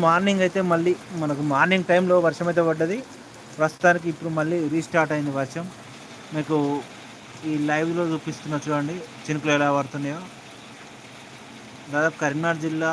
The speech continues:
అన్ని గ్రామాల్లో పడుతుందని అయితే మనకు వాతావరణ శాఖ నుంచి అయితే ఇన్ఫర్మేషన్ ఉన్నది. ఫస్ట్ జమ్మికుంట, జమ్మికుంట నుంచి వయా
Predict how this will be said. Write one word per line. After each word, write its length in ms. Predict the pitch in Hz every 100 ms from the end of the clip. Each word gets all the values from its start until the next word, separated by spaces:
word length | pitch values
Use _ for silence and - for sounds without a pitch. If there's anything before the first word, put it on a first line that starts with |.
| 147 -
అన్ని 180 | 143 156 151
గ్రామాల్లో 400 | 156 160 156 156
పడుతుందని 400 | 143 135 151 147 139
అయితే 140 | 147 135
మనకు 220 | 135 127 131 123 - -
వాతావరణ 380 | 131 135 147 147
శాఖ 220 | 143 143 127 139
నుంచి 120 | 135
అయితే 120 | 135
ఇన్ఫర్మేషన్ 540 | 127 139 143 135 135 131
ఉన్నది. 260 | 135 143 196 - - - - - - - - - - - - - - - - - - - - - - - - - - - - - -
ఫస్ట్ 220 | 156 - 143
జమ్మికుంట, 480 | 151 160 156 170 156 165
జమ్మికుంట 420 | 151 156 143 151 156
నుంచి 260 | 151 139 214 214 - - - - - - - - - - - - - - - - - - - - - - - - - - - - - - - - - - - - - - - - - - - -
వయా 180 | 156 170